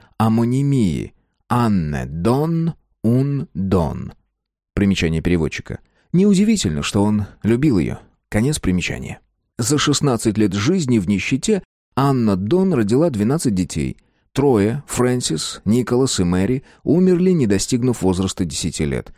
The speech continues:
И умерла родами. Последний, двенадцатый ребёнок родился мёртвым.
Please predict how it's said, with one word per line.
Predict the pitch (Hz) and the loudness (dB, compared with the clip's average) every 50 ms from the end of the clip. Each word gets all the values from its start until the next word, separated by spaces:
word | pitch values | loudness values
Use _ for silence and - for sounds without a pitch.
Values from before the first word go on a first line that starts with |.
| _ _ _ _ _ _ - | _ _ _ _ _ _ 0
И | 196 214 | 2 4
умерла | 220 208 196 185 175 165 180 180 165 | 4 4 4 4 4 4 4 4 4
родами. | 135 117 110 101 101 101 95 80 98 - _ _ - | 4 4 4 4 2 2 0 0 -4 -8 _ _ -4
Последний, | 98 104 - - 120 107 92 95 90 | -4 -2 0 0 0 2 2 2 2
двенадцатый | 82 87 95 95 107 104 98 - 87 - 85 80 | 2 2 2 2 2 2 0 -2 -4 -4 -2 -2
ребёнок | 76 80 85 123 139 143 139 - 104 | -2 0 0 0 0 0 -2 -2 -2
родился | 92 82 69 80 78 - - 80 | -2 -2 -2 -4 -4 -4 -4 -4
мёртвым. | 78 76 71 67 69 - 62 60 58 | -2 -2 -4 -4 -6 -8 -8 -8 -10